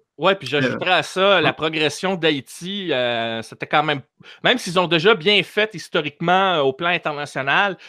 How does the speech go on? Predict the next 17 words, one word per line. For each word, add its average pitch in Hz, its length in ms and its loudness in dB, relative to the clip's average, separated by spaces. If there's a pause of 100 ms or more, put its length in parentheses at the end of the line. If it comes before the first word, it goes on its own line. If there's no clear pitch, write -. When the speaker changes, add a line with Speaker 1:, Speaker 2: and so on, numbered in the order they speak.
(180)
Speaker 1:
c'était, 143 300 2
c'est - 100 -6
un 147 100 4
be-, 139 220 6
c'est 156 120 0
un 147 40 4
beau 165 160 6
retour 220 480 4
justement 147 400 -2
à, 151 560 2
à 135 120 -2
un 135 80 0
bon 175 200 4
niveau 190 400 2
pour 175 160 -10
cette - 200 -8
sélection-là. 151 840 -2